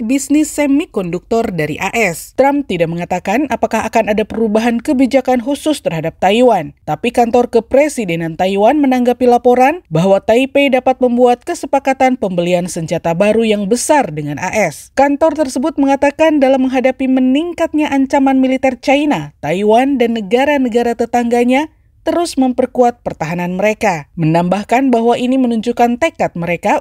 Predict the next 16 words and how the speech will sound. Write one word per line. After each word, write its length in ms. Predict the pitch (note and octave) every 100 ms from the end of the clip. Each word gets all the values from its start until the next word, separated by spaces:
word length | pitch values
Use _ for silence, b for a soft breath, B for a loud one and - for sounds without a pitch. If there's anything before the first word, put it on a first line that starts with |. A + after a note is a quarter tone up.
| D4+
untuk 320 | D4+ E4 D#4
mempertahankan 800 | C4 B3 A#3+ B3 B3 B3 B3 A3+
diri 320 | G3 A3+ D4
mereka 320 | G#3+ D#3+ C#3
sendiri. 640 | D3 F3 E3+ A3 A3+ D#3 _
Amerika 480 | G3+ A3+ D#4+ D#4 D#4
Serikat 400 | D#4 D4 D#4 E4+
adalah 320 | C4 B3 B3+
pendukung 560 | C4+ B3 B3 C4 D4+ C#4
dan 160 | A#3+ A#3
pemasok 560 | A#3+ B3 C4+ - C#4+
senjata 480 | - A#3 A3+ A3+ A#3
internasional 960 | - A3 G#3 D4 C#4 A3+ - A3+ A#3 A#3
terpenting 720 | G#3 G3 B3 D4 D4 B3+ E3
bagi 160 | D#3
Taiwan, 560 | E3+ F#3 A3+ A3+ D#3 C3+